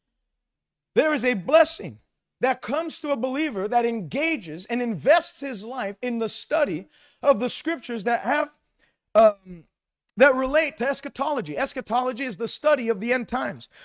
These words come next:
The scripture says in Matthew twenty-four forty-four, Jesus talks about the end times, and he ends it with this statement. He says, "So you also be ready." Be ready. Be ready.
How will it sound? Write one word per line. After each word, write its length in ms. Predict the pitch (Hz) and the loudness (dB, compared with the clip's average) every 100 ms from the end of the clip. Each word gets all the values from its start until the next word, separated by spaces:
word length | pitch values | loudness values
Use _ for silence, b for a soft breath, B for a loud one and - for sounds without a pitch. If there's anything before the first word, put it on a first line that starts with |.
| B | B
The 100 | - | 2
scripture 400 | 262 - 320 302 | 2 0 -4 -4
says 260 | 269 254 240 | -4 -2 -2
in 120 | 240 | -2
Matthew 320 | 247 285 - | -4 -4 -6
twenty-four 520 | - 277 269 220 277 277 | -10 -8 -8 -6 -6 -6
forty-four, 640 | - 269 262 - 294 202 - b b 147 | -6 -6 -6 -8 -8 -8 -10 b b -4
Jesus 420 | 269 294 254 - | -2 -2 -4 -4
talks 300 | 247 277 - | -6 -6 -6
about 180 | 254 269 | -6 -6
the 80 | |
end 140 | 269 - | -8 -6
times, 260 | 269 262 | -6 -6
and 100 | 220 | -6
he 100 | 233 240 | -6 -6
ends 280 | 285 302 | -6 -4
it 140 | 196 226 | -6 -6
with 180 | 233 - | -8 -8
this 200 | 269 - | -6 -6
statement. 480 | - 262 233 240 | -6 -8 -8 -12
He 80 | 254 | -8
says, 280 | - 262 220 | -4 -4 -4
"So 240 | - 269 | -2 0
you 300 | 262 254 330 | 0 -2 0
also 420 | 311 330 - 247 240 | 2 0 -2 -2 -2
be 220 | 180 302 | 0 -2
ready." 500 | 285 302 - 160 123 _ _ _ _ _ _ _ | 0 0 0 -6 -14 _ _ _ _ _ _ _
Be 180 | 151 359 | 0 2
ready. 460 | 349 359 403 330 120 _ _ _ _ _ _ _ _ _ _ _ _ _ _ _ - | 4 2 0 -4 -10 _ _ _ _ _ _ _ _ _ _ _ _ _ _ _ -4
Be 220 | 302 381 | 2 4
ready. 460 | 381 392 370 403 | 6 6 4 2